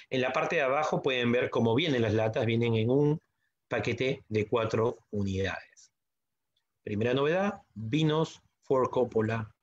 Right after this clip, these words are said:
en lata. Otra tendencia mundial que hay y es muy importante es que el, el licor vaya mucho más allá de un licor por sí solo. Te permita crear postres, eh, penetrar mucho más en la cocina, te permita cocinar, te permita,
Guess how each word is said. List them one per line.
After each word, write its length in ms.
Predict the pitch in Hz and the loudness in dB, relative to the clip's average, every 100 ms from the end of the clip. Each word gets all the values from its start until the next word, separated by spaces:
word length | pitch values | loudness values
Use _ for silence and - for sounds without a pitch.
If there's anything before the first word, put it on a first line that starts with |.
| _ | _
en 240 | 117 113 107 | -4 -2 -2
lata. 300 | 85 - - - _ _ _ _ _ _ - - - - | -4 -8 -18 -20 _ _ _ _ _ _ -20 -20 -20 -6
Otra 240 | 175 175 - | -2 0 0
tendencia 540 | 165 131 151 151 170 | 2 2 2 0 0
mundial 680 | 123 107 110 127 131 135 117 | 2 2 2 2 0 0 -2
que 240 | - 107 | -2 0
hay 260 | 113 127 135 | 2 0 -2
y 180 | 123 117 | -2 -2
es 120 | 110 | 0
muy 200 | 131 127 | 0 2
importante 840 | 123 107 101 - 127 117 120 139 135 - - - | 0 0 -4 -2 -2 0 0 -2 -4 -16 -16 -2
es 320 | 127 135 - | 0 0 -4
que 340 | - 131 127 127 | 0 2 2 0
el, 320 | 123 113 110 - _ | -2 -2 -6 -12 _
el 140 | 113 | 0
licor 720 | 104 110 156 147 143 156 - - | 0 -2 2 4 4 2 -2 -6
vaya 320 | 117 135 131 | -2 0 2
mucho 320 | 139 139 131 | 2 2 2
más 260 | 123 123 127 | 2 0 0
allá 400 | 120 127 131 131 | 0 2 0 -2
de 140 | 120 | 0
un 100 | 120 | 2
licor 320 | 123 117 123 110 | 2 0 0 0
por 160 | 113 | -2
sí 120 | - | -2
solo. 280 | 107 110 - - _ - - | -6 -6 -8 -14 _ -20 -6
Te 100 | 113 | -2
permita 640 | 113 120 123 139 139 139 - | 0 2 0 0 0 -2 -2
crear 300 | 120 120 117 | -2 0 2
postres, 720 | 147 113 123 120 117 110 - | 2 2 0 2 2 0 -4
eh, 220 | 107 117 | -2 -2
penetrar 400 | 107 113 110 131 | 0 0 0 0
mucho 240 | 127 131 120 | 2 2 0
más 160 | 120 | 0
en 60 | 123 | 0
la 100 | 107 | 0
cocina, 400 | 113 156 139 117 | 0 0 0 0
te 100 | 113 | 0
permita 300 | 110 110 123 | -2 -2 -2
cocinar, 560 | 107 - 127 143 127 - | -4 -6 -4 -2 -2 -2
te 80 | |
permita, 500 | 110 110 113 127 113 | -2 0 -2 -2 -6